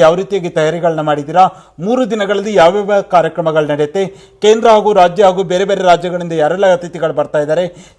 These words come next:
ಯಾವ ರೀತಿಯಾದ ಸೆಮಿನಾರ್ಗಳನ್ನ ಆಯೋಜನೆ ಮಾಡಿದ್ದೀರಾ, ನೂರನೇ ವರ್ಷ ಸಂದರ್ಭದ ವಿಶೇಷತೆ, ಈ ಎಲ್ಲ ಕಾರ್ಯ-, ಕಾ-, ಕಾರ್ಯಕ್ರಮದ ಸಂಪೂರ್ಣ ಮಾಹಿತಿಯನ್ನ ಈ ಒಂದು ವಿಶೇಷ ಸಂದರ್ಶನದಲ್ಲಿ ಹೇಳ್ಕೊಂಡಿದ್ದಕ್ಕೆ ನಮ್ಮ ಸೇರಿ ಸಮಾಚಾರ ತಂಡದ ವತಿಯಿಂದ ನಿಮ್ಗೆ ಹೃತ್ಪೂರ್ವಕ ಧನ್ಯವಾದಗಳು.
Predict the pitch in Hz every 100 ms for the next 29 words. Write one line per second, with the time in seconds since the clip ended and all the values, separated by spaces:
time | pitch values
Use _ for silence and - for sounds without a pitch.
0 | 165 208 240 202 220 208 - 175 196 220
1 | 190 185 165 151 147 151 147 143 160 175
2 | - _ - 185 220 247 214 - 214 190
3 | 185 180 180 196 180 - 175 - 135 123
4 | - _ - 190 220 247 254 202 202 185
5 | 196 175 175 170 175 208 208 202 196 175
6 | 175 202 196 175 160 - 139 127 _ _
7 | 175 208 190 180 220 220 220 190 175 175
8 | 180 170 165 156 165 147 151 170 165 143
9 | - - - 190 196 202 185 175 170 175
10 | 160 160 156 160 156 160 151 147 160 196
11 | 180 165 139 123 113 101 101